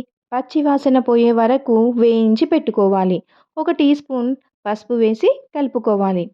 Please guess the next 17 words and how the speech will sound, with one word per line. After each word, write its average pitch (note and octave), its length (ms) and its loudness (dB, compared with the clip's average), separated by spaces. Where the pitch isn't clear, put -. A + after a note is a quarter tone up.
ఇప్పుడు D#4 360 0
ముందుగా B3+ 400 2
మ్యారినేట్ C4+ 540 2
చేసి B3+ 240 0
పెట్టుకున్న A3+ 480 -2
మటన్ని B3 400 0
వేసి A3+ 340 2
కలుపుకోవాలి. G#3 840 0
ఆయిల్ D4 440 0
పైకి B3+ 360 -2
తేలే B3+ 320 2
వరకు A#3+ 420 0
ఉడికించి A3+ 640 0
మటన్ D#4 360 -2
ముక్కలు B3 400 0
మునిగే A#3+ 420 4
వరకు A3+ 460 0